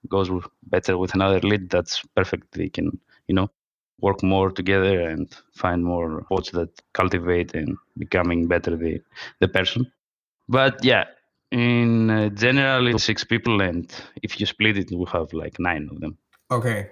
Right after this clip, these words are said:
Speaker 2: so it was a very liquid or flexible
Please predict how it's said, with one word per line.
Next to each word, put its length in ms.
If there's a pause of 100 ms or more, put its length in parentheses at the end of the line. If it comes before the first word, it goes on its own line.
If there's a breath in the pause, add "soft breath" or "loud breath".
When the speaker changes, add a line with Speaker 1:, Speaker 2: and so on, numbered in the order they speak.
Speaker 2:
so 200
it 60
was 180
a 180
very 340
liquid 720 (480 soft breath)
or 580
flexible 1160